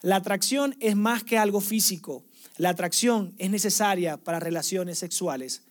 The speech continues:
saludables. Este es nuestro resumen de lo que hemos leído. Déjeme darte consejos, algunos tips, algunos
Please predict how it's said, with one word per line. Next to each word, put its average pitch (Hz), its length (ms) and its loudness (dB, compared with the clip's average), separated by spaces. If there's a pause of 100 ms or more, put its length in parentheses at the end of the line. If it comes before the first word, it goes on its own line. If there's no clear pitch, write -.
(160)
saludables. 123 840 -6 (880)
Este - 140 -14
es - 40 -10
nuestro 185 240 -4
resumen 208 400 0
de 185 80 2
lo 170 140 -2
que 165 140 0
hemos 160 360 -8 (460)
leído. 131 460 -4 (2500)
Déjeme 185 300 -4
darte 180 500 -2 (240)
consejos, 202 800 -2 (100)
algunos 170 380 -10
tips, 196 360 -2
algunos 165 500 -4